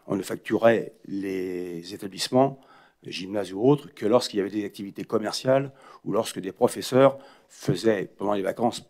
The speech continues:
quand, quand c'était ouvert, à l'époque où c'était ouvert, euh, des activités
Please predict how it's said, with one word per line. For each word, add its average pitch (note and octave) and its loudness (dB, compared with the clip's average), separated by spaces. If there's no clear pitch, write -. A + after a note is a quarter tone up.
quand, E2+ -8
quand - -4
c'était - -10
ouvert, A2+ 2
à - 0
l'époque F#2+ -6
où F2+ -14
c'était - -8
ouvert, A#2+ -2
euh, G2 -6
des G#2 -8
activités A#2 2